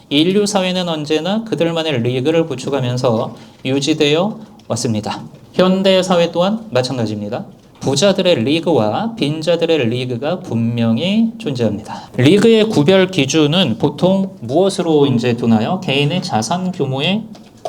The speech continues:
둘 수가 있죠. 분별 기준을. 그럼 어떻게 돼요? 부자들의 리그, 자산 규모가 큰 사람들의 리그와 빈자들의 리그, 자산 규모가 작은 사람들의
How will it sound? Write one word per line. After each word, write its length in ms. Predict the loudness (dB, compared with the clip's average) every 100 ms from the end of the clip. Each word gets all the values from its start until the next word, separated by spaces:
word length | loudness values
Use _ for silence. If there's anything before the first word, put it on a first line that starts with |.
| -12 -20 -4
둘 120 | -2
수가 180 | 2 2
있죠. 340 | 2 -4 -8 -14 -20 -20
분별 320 | -6 2 2 4
기준을. 420 | 2 0 -2 -4 -12 -20 -20 0
그럼 180 | 4 4
어떻게 220 | 4 4
돼요? 360 | 4 2 -2 0
부자들의 460 | 4 4 6 6
리그, 260 | 4 0 -4
자산 540 | 0 0 0 -2 -6
규모가 420 | -4 -2 0 -2
큰 220 | -2 -2 -2
사람들의 480 | -2 -4 -2 0
리그와 440 | 0 -2 -2 -4 -8 -20 -14 -4
빈자들의 560 | -4 0 -2 0 -2
리그, 340 | 0 -2 -2 -4
자산 440 | -4 -2 -4 -8
규모가 440 | -6 -4 -4 -4
작은 340 | -4 -4 -4 -4
사람들의 520 | -4 -2 -2 -4 -6